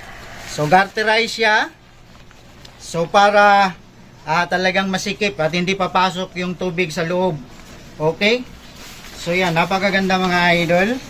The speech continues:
Ayan. So, i-try na natin ngayon. Ipakita ko sa inyo, ah, yung actual natin na paano tisa-, natin siya gamitin.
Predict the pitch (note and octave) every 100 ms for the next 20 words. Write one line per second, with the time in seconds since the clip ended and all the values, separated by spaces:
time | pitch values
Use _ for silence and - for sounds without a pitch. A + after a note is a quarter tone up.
0 | - - - - - D3 E3 G#3 G3+ -
1 | - - - - - - - - - D#3+
2 | E3+ E3+ E3+ E3+ D3+ - - - - -
3 | - - - - - - - D#3+ G#3+ B3+
4 | C#4 C#4 C4 C4 C4 C4 B3+ B3+ B3 F#3
5 | F#3 G#3+ A3+ A3+ A3+ A3 G#3+ G#3 G#3 G#3+
6 | - - - - - - - E3 E3+ E3+
7 | E3 E3 D3 - - - - - - -
8 | - D#3 A3+ A3+ G#3+ G#3 G#3 A3+ A3+ G#3+
9 | G#3 A#3 G#3+ G3+ G3 F#3+ F#3 E3 - -
10 | - - - F3+ G#3+ G#3 F#3+ G#3 G3 G3+
11 | G3+ G#3+ G3+ G3 F#3+ F#3+ F3+ F3 G3+ D#3+